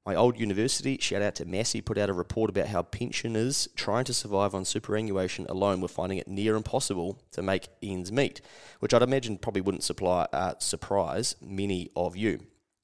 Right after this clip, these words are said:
Now, superannuation is a benefit paid to those over sixty-five. It is around five hundred and thirty-eight dollars before tax or four hundred and sixty-three dollars after tax for a single person living on their own.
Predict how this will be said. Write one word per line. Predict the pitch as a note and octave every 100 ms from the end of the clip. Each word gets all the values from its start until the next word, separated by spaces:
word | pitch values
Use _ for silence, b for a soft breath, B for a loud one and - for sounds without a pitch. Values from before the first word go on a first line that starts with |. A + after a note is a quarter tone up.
| _ _ _ -
Now, | G#2+
superannuation | - D3 C3+ B2 G#2 G2+ F#2+
is | F2+
a | F2
benefit | G2+ G2 - -
paid | F2
to | -
those | E2+ F2+
over | - E2
sixty-five. | - - - - D#2+ D2+ G#1+ - B B B -
It | G#2+
is | G#2
around | G2 F#2 -
five | A2
hundred | A#2 A2+
and | G#2
thirty-eight | - F#2+ F#2+ E2+
dollars | F#2 F2
before | - - D2+
tax | - B2 - -
or | -
four | - F#2+ F#2+
hundred | G2 F#2+ F2+
and |
sixty-three | - - - - F2
dollars | D#2+ D#2+ -
after | F#2+ -
tax | - F#2 - -
for | -
a |
single | - C#3 C3+
person | A#2+ F#2+ F#2+ G2+ F#2+ -
living | F#2 F#2 F#2
on | - F2+ F2+
their | F2+ D2
own. | A#2 G#2+ B1+